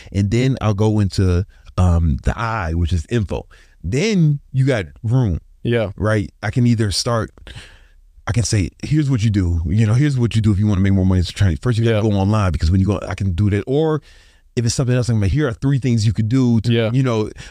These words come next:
Speaker 1: or <laughs> you can, the, the I is, the info part is the bulk of the content
Speaker 2: Yeah.
Speaker 1: to me.
Speaker 2: Yeah.
Speaker 1: Right? Where I,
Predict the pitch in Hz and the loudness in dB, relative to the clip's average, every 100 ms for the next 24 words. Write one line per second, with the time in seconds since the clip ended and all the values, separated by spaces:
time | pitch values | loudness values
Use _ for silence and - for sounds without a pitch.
0 | - 117 113 110 85 - 147 165 - 214 | -6 -2 0 -2 -4 -4 0 0 0 -2
1 | 185 190 160 139 175 151 143 - _ - | 0 0 0 2 2 0 -2 -6 _ -12
2 | 160 151 143 143 139 135 160 170 160 104 | -4 -2 -2 -2 -4 -6 -6 -4 -4 -2
3 | 82 - _ _ _ _ _ _ _ - | -4 -6 _ _ _ _ _ _ _ -4
4 | 131 127 104 - - _ _ _ _ - | 0 0 -2 -6 -8 _ _ _ _ -12
5 | 120 117 147 151 110 120 107 - 110 - | -6 -2 -2 0 0 0 -2 -2 -4 -2
6 | 110 90 - 113 110 - - 95 87 104 | -4 -2 -2 -2 -2 -6 -4 -2 0 0
7 | 87 85 123 120 110 - 107 90 - _ | 0 0 0 0 0 0 2 2 0 _
8 | - 120 104 - - - - - 113 107 | -6 0 0 -2 -10 -20 -20 -8 0 0
9 | 95 | 0